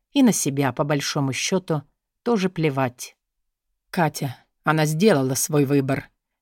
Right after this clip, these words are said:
и он был не вправе его оспаривать.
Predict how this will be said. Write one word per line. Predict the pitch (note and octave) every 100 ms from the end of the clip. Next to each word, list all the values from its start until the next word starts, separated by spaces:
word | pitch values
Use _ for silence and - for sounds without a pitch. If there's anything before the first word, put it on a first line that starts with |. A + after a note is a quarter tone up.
| _
и | A3+
он | C4 A#3+
был | G#3 G#3
не | G3
вправе | F#3 - - D#3+ C#3
его | C3 C3 C#3
оспаривать. | B2+ - C#3+ C3 B2+ A#2+ - -